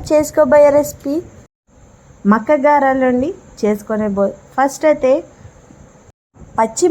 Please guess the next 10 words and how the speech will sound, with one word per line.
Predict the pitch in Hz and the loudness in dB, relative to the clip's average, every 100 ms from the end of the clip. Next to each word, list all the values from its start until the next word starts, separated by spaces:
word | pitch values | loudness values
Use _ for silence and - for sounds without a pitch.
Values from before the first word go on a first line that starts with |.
| 330 | 2
మక్కేలను | 302 277 254 247 240 240 294 - - | 0 0 0 2 -2 -2 -6 -8 -6
ఒలిచి | 190 226 - 262 320 - - - | -4 -4 -6 -8 -8 -12 -14 -8
ఒక | 220 240 233 | -6 -6 -2
సైడ్కి | 233 247 311 269 | 0 0 0 0
అయితే | 269 302 - | 0 -2 -4
పెట్టేసుకోండి. | 202 196 220 226 220 226 220 208 202 185 - - - - - | -8 -6 -4 -4 -4 -4 -2 0 -2 -4 -10 -20 -20 -8 -2
ఆ | 240 285 | -2 0
తర్వాత | 294 294 294 285 269 285 - - - _ _ _ - 220 | 0 2 2 2 2 0 -2 -14 -20 _ _ _ -10 -8
ఒక | 233 277 220 | -2 0 0
గుప్పెడు | 262 - 302 277 | -2 0 0 0